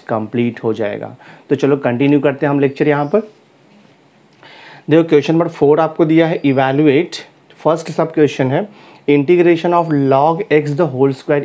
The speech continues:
into dx। अब log x the whole square into dx, तो log x का तो integration का formula हमारे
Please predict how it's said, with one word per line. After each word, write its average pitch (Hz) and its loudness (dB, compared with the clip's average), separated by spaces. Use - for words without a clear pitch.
into 113 -4
dx। 110 -8
अब 196 0
log 160 2
x 175 -4
the 190 4
whole 165 2
square 170 -2
into 160 4
dx, 107 -4
तो 143 0
log 135 0
x 165 -14
का 170 0
तो 170 -2
integration 156 -2
का 165 -2
formula 139 -2
हमारे 143 -2